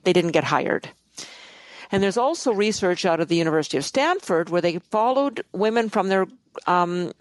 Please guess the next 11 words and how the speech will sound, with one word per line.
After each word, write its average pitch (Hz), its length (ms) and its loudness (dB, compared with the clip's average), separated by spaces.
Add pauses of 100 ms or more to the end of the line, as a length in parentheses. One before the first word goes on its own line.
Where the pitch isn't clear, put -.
(100)
business 285 340 2
school, - 520 -2 (1000)
uh, 180 500 2 (220)
and 202 300 0
they 208 180 2
found 226 380 0
that 233 100 0
women 185 320 2
who 190 400 2 (1200)
will, 202 480 2 (220)
um, 175 560 0